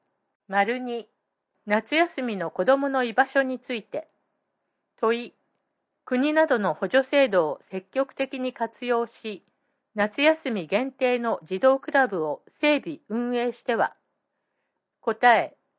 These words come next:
利用ニーズの把握、先進事例の収集等、今後研究する。丸三、市民に優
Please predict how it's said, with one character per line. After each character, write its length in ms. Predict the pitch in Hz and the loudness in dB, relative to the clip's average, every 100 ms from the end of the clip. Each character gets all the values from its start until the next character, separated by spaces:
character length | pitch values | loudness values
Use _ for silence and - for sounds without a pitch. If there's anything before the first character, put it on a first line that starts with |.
| _ _ _ _ | _ _ _ _
利 160 | 208 233 | -4 2
用 220 | 294 294 | 4 4
ニ 240 | 294 294 | 2 -4
ー 20 | 214 | -4
ズ 100 | 190 | -6
の 140 | 160 | -8
把 260 | - 185 185 | -4 -2 -2
握、 300 | - 170 - _ _ _ _ | -4 -8 -8 _ _ _ _
先 300 | _ 269 294 | _ -2 -2
進 280 | 294 277 277 | -2 -4 -4
事 140 | 269 269 | -2 0
例 200 | 233 180 | 0 0
の 160 | 151 | -8
収 280 | - 233 233 | -8 -6 -6
集 260 | - 226 220 | -4 -6 -4
等、 380 | - 196 120 - _ _ _ _ | -2 -2 -2 -8 _ _ _ _
今 260 | 247 254 247 | 0 2 2
後 240 | 226 - | 2 0
研 220 | - 226 226 | -4 -4 -4
究 260 | - 226 | -6 -6
す 180 | 214 190 | -6 -6
る。 200 | 180 - _ _ _ _ _ _ _ _ _ _ _ _ _ - | -6 -8 _ _ _ _ _ _ _ _ _ _ _ _ _ -10
丸 240 | 190 240 | -4 -4
三、 440 | 247 - 233 226 214 _ _ _ | -2 0 0 -2 -12 _ _ _
市 220 | - 320 | -4 -2
民 280 | 320 277 196 | 0 -2 -2
に 100 | |
優 80 | 165 | -2